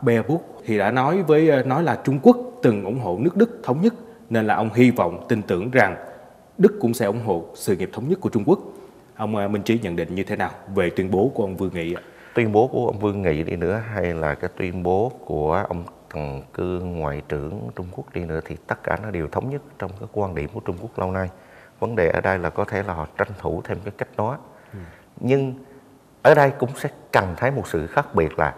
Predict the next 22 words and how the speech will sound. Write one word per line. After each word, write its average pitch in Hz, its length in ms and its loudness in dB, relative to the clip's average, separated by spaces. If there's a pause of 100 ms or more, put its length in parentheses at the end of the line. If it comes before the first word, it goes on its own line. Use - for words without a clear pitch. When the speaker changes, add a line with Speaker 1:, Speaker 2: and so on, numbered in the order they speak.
(340)
Speaker 2:
cho 190 180 12
đến 185 180 4
bây 165 80 6
giờ 123 200 8
Mỹ 87 380 4
và 98 160 6
các 123 160 2
nước 143 140 0
châu 117 140 6
Âu 107 260 2 (140)
vẫn 87 400 0
về 95 160 2
cơ 104 240 2
bản 87 240 0
vẫn 92 220 0
tuân 104 180 -2
thủ 82 280 -2
chính 135 120 -6
sách - 240 -6
một 76 180 -4
Trung 95 140 -6
Quốc. 127 160 -4